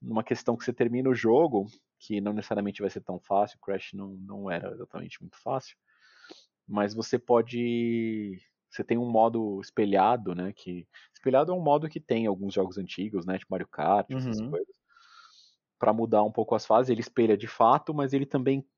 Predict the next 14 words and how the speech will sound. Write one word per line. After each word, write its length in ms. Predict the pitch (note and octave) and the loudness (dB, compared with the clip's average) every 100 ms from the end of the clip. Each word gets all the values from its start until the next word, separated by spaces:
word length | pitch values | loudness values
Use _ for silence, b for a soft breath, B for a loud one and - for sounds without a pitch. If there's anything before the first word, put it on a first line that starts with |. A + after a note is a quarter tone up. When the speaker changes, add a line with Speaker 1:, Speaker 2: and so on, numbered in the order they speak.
| _ _ _ | _ _ _
Speaker 1:
coloca 400 | - B2 C3+ C#3 | 2 6 6 6
outros 340 | C3+ C3+ D3 C#3 | 4 4 2 2
efeitos 640 | C3+ - A#2+ D3 B2 A#2 | 0 4 2 2 -4 -6
pra 320 | - A#2 A#2 | 2 4 4
meio 240 | A#2+ A#2+ | 2 -2
que 100 | B2+ | -2
dar 140 | A#2+ A#2+ | 0 2
uma 180 | B2+ B2+ | 2 0
mudança 560 | C3 B2 A#2 B2 - | -2 2 2 2 0
estética 800 | C3 - B2 B2 - - B2+ B2 - _ _ _ _ | -2 2 4 4 0 0 2 0 -4 _ _ _ _
bem 720 | - - - _ _ B2+ F#3 | -20 -20 -20 _ _ 2 4
grande 420 | F3+ D3 A#2+ A2 | 6 6 6 0
no, 380 | G2+ G2+ F#2+ F#2+ | -4 -2 -4 -6
no, 260 | G2+ G2+ | -8 -8